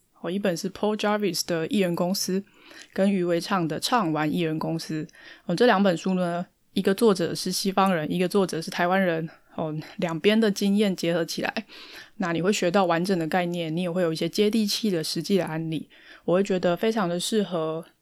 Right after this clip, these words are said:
小型的创业者，或者是自媒体啊、专业工作者来读。那如果你已经读过书了，你会想要更多的教练引导的话，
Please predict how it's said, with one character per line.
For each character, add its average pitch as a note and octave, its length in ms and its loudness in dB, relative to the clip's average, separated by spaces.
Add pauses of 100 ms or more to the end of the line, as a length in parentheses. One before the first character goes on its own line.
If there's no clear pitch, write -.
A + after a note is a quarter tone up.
(200)
小 D#3 200 -2
型 E3+ 160 -2
的 F3 80 2
创 A#3+ 220 4
业 A#3 140 8
者， - 240 0 (180)
或 G3+ 100 2
者 E3 120 2
是 G3 120 -4
自 G#3+ 200 4
媒 E3+ 180 2
体 E3 180 -4
啊、 D3 200 -2
专 F#3+ 200 2
业 G3+ 140 4
工 F#3 220 0
作 F3+ 180 0
者 - 240 -8
来 - 160 -6
读。 - 160 -8 (1200)
那 F#3+ 460 2 (260)
如 G3+ 140 2
果 C4 160 6
你 A#3+ 120 8
已 G#3+ 60 6
经 G#3+ 140 4
读 F#3+ 140 2
过 G3+ 240 2
书 F#3+ 260 0
了， E3+ 140 2
你 D#3+ 160 -4
会 F#3+ 100 2
想 F3+ 160 -2
要 E3+ 300 0 (260)
更 G3 200 2
多 F#3 160 2
的 E3+ 160 2
教 F#3 180 0
练 F#3+ 160 2
引 E3 180 0
导 F3 140 -2
的 - 100 -8
话， E3+ 280 -4